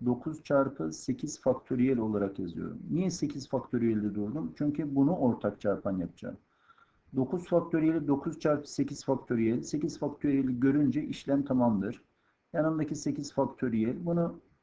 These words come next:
yanında unutmamak için çarpmanın etkisiz elemanı olan biri yazıyorum. Bölü kıymetli arkadaşlar. On faktöriyel, dokuz faktöriyel. Daha küçük olan dokuz faktöriyel parantezine alacağım. O halde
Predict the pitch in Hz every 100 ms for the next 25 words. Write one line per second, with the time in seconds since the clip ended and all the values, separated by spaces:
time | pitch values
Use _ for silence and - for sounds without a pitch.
0 | _ 147 151 156 151 147 147 156 147 123
1 | 110 151 147 - 139 - 143 143 131 -
2 | 139 - 135 120 117 113 120 151 143 131
3 | 110 87 - 85 - _ _ _ _ _
4 | 147 151 160 160 139 110 - 90 87 87
5 | 87 - 120 - _ _ _ _ _ _
6 | _ _ _ _ _ _ _ 160 180 170
7 | 147 - 147 175 147 147 143 - 117 -
8 | 104 98 92 139 185 - - 160 139 143
9 | 180 - - 135 170 170 143 139 147 147
10 | 147 147 131 127 123 117 113 98 95 135
11 | 151 156 151 147 120 110 131